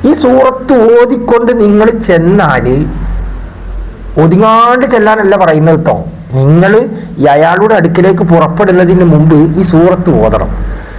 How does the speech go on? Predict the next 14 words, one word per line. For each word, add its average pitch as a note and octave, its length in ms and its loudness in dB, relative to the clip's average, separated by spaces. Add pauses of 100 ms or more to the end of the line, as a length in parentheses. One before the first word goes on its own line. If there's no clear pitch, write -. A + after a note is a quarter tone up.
(140)
അല്ലെങ്കിൽ B3+ 280 2
അയാളുടെ A3 680 0
വീടിൻ്റെ G3+ 580 2
അടുത്ത് E3+ 680 -2
വെച്ചിട്ട് D#3 420 0 (320)
നിങ്ങൾ C#3 360 2
ഓതണം. A#2 300 -2 (140)
ഓതിട്ട് F3 540 0
അയാളുടെ D3+ 340 0
വീട്ടിലേക്ക് C3+ 380 0
കടക്കണം. A2+ 440 -2 (1200)
അങ്ങനെ B3+ 280 0
ചെയ്താൽ G3+ 760 0 (1300)
നിങ്ങൾക്ക് F#3 800 2